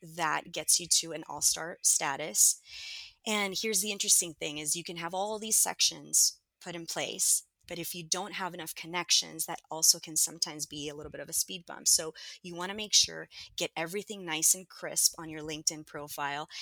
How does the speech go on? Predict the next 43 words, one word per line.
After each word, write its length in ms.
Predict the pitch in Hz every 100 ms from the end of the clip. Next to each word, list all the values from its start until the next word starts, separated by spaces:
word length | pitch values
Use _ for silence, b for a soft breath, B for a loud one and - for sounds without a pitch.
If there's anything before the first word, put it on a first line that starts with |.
| B -
and 180 | 170
then 180 | 160 190
you 140 | 202 180
want 220 | 160 131
to 100 | -
have 260 | 165 143
thirty 400 | - - 156 156
connections. 840 | 151 - 147 - - - - - - B B -
And 80 | 196
we 80 | 233
always 260 | 262 254
say 240 | - 202 196
to 80 |
people, 440 | 196 208 185 190 185 _
you 160 | 196 190
know, 180 | 185
the 200 | 170 180 175
easiest 560 | 208 233 277 269 -
way 220 | 160 156 156
to 140 | -
start 460 | - - 147 151 -
connecting 580 | - 151 143 - 214 226
is 180 | - - B B B - -
past 440 | - 190 202 -
colleagues, 840 | - 185 185 170 - 180 - - -
friends 320 | - 165 180
and 140 | 196
family, 680 | 180 185 190 185 160 131 139 B B -
just 160 | 196 -
anyone 640 | 196 214 233 196 185 185 165
that 320 | 160 147 143 -
you 120 | 170
know 140 | 170
would 160 | 165 160
be 80 | 156
great 320 | 147 160 156
to 140 | 156
network 420 | 143 - 175 180
with 360 | 202 214 233 -
that 180 | 180 180
also 300 | 165 208 -
could 160 | - 175
potentially, 960 | 175 - - 196 233 - 160 156 156